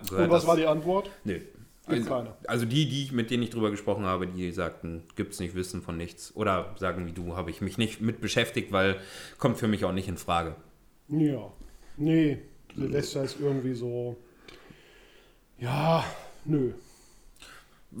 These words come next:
Speaker 1: Ich würd's machen, aber Corona-mäßig halt gerade einfach nicht.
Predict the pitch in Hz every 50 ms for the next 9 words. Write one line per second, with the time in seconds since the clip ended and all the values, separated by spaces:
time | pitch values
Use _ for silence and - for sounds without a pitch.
0 | 117 - - 147 143 147 135 127 147 156 151 - 139 131 131 - 156 123 98 95
1 | 98 104 101 101 98 98 95 - - 117 98 101 113 117 110 92 92 87 90 90
2 | - 95 82 92 90 85 - - 90 85 87 82 82 85 - - 85 87 85 -
3 | -